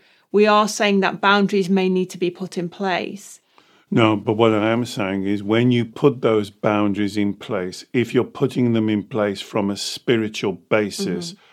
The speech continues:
Speaker 2: from your truth, from your honesty,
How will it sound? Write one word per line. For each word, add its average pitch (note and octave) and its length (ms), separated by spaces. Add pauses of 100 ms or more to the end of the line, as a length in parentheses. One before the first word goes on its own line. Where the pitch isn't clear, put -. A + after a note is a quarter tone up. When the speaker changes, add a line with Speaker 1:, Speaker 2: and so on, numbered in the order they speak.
(120)
Speaker 2:
from A2+ 380
your B2+ 360
truth, - 580 (480)
from A2+ 320
your A#2+ 340
honesty, G2+ 640